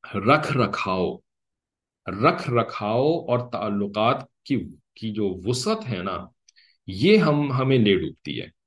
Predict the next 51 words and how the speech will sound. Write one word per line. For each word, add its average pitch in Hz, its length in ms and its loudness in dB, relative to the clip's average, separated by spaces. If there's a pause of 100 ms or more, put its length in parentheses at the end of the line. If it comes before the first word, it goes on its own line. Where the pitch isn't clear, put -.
(420)
इस 170 160 0
वजह 180 200 6
से 185 180 2
जो, 190 560 2
जो 147 280 -4
कम 202 380 -6
कमाने 160 360 -4
वाले 123 260 -2
भी 120 120 -2
होते 117 260 -4
हैं 202 80 -6
ना, 202 80 -2
वो 151 160 -4
खर्च 147 420 -6
खूब 220 520 -4
करते - 360 -10
हैं। - 160 -18 (840)
ठीक - 160 -2
है 196 60 -4
ना, 170 200 -10 (180)
हर 220 240 2
थोड़े 175 440 -2
दिन 156 240 -2
के 147 100 0
बाद 123 460 -2
या 123 100 -2
पता 120 280 -10
नहीं, 123 160 -8
मेरे 107 200 -4
ख्याल 113 220 -6
में 113 160 -4
तो 104 200 -4
हर, 117 260 -2 (140)
हर 120 220 0 (520)
दिन 131 160 6
ही 170 240 4
के 160 120 4
हिसाब 104 320 0
से 113 140 -2
जो 95 120 -4
है 85 100 -8
ना, 95 180 -4 (380)
औरतें 104 340 2
जो 95 80 0
है 92 60 0
वो 92 100 0
कपड़े 87 280 -6
बना 67 220 -8
रही 67 160 -8
होती - 280 -12
हैं। - 160 -18